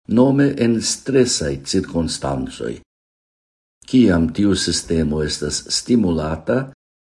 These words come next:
hormonoj de streso estas liberigataj por defendi la organismon. La koro batas pli rapide, la sangopremo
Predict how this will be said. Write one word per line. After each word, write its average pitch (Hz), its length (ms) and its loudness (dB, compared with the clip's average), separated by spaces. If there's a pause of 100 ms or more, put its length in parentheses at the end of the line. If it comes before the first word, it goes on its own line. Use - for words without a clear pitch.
(260)
hormonoj 135 680 6
de 131 220 6
streso 95 720 0 (280)
estas 101 460 0
liberigataj 90 1040 0 (320)
por 104 140 2
defendi 117 720 4
la 78 140 -2
organismon. 73 880 -4 (800)
La - 120 -4 (100)
koro 87 320 4
batas 78 520 -2
pli 76 240 -4
rapide, 127 760 2 (360)
la 80 140 -2
sangopremo 85 960 2